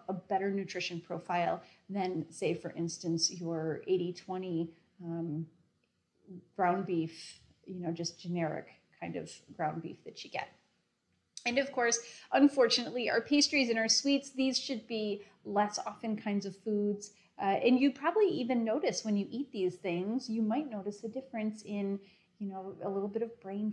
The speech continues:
fog or how you feel maybe sluggish afterwards. So it's definitely something to consider. All right. So after all of that, I just wanna pull out a few things.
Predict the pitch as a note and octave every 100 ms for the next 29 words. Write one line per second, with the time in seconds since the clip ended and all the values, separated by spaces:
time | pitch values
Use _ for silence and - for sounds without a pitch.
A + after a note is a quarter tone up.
0 | - G3 G#3 C#4 C#4 A#3 A3+ A#3 A3+ A#3+
1 | - B3 C4 C4+ A#3+ A3 A3+ - G#3+ A3+
2 | A#3+ - A#3+ D#4+ - - - - - -
3 | _ - A3 G#3 G3+ A3 A3+ F#3 G3 -
4 | F3+ E3+ E3 E3 E3+ - - A#1 - _
5 | _ _ _ _ _ _ _ _ _ _
6 | _ _ _ _ _ _ _ _ _ _
7 | _ _ _ _ _ _ _ _ _ _
8 | _ _ _ _ _ _ _ _ A3+ B3
9 | A3+ F3 - - - - - - - D#4
10 | - - E4 G4 G#4 A4+ - C4+ D#4 D4+
11 | A#3+ A3 G3+ G3+ D3+ D3+ - - - -
12 | _ - - - B3+ D4 G#4 B4+ A4 -
13 | D4+ B3+ A#3 A3 - C4 C#4+ F4 F#4 A#3
14 | G3 F#3+ A3 C4+ -